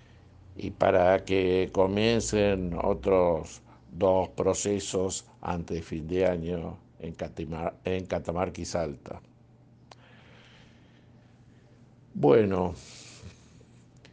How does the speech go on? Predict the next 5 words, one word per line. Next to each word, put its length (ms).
el 200
día 240
de 240
detenido 460
desaparecido. 1120